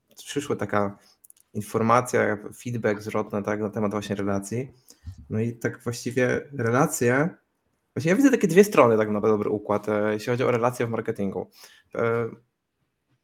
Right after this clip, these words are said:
bardzo mnie też interesuje, jakie ty masz zdanie, bo pracujesz z zupełnie innym segmentem. Ja w M S P widzę tak jakby dw-, dwie, dwie przeciwstawne pozycje. Jedna to jest taka, że przedsiębiorcy w ogóle mają,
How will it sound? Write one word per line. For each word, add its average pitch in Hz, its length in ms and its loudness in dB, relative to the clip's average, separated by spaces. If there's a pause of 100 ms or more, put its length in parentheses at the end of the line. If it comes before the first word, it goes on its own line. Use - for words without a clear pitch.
(100)
bardzo 196 260 2
mnie 202 100 6
też 180 120 0
interesuje, 165 320 -2
jakie 147 100 -4
ty 160 80 0
masz 135 140 -2
zdanie, 123 260 -2
bo 135 60 -2
pracujesz 135 340 -2
z 127 40 -8
zupełnie 131 340 -2
innym 131 180 -2
segmentem. 101 540 -4
Ja 131 120 -2
w - 60 -4
M 156 140 0
S 185 120 -2
P 160 120 -4
widzę 147 220 2
tak 131 120 -2
jakby 135 220 -4
dw-, 120 300 -8
dwie, 131 360 0 (520)
dwie - 240 0
przeciwstawne - 600 -6
pozycje. 110 460 -8 (420)
Jedna 190 220 2
to 214 60 2
jest - 160 0
taka, 120 360 2
że 131 280 2
przedsiębiorcy 135 580 -2
w 123 80 -4
ogóle 131 320 4
mają, 120 320 0